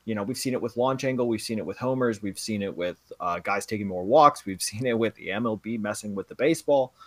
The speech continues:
Like, I think that right now we can talk about pitchers being more and more dominant, but run scoring is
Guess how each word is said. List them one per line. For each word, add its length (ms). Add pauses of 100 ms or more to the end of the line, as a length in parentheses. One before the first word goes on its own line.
(280)
Like, 320 (1160)
I 160
think 240
that 200
right 220
now 300
we 180
can 180
talk 280
about 400 (2250)
pitchers 460
being 260
more 360
and 120
more 200
dominant, 520 (880)
but 320 (960)
run 220
scoring 380
is 120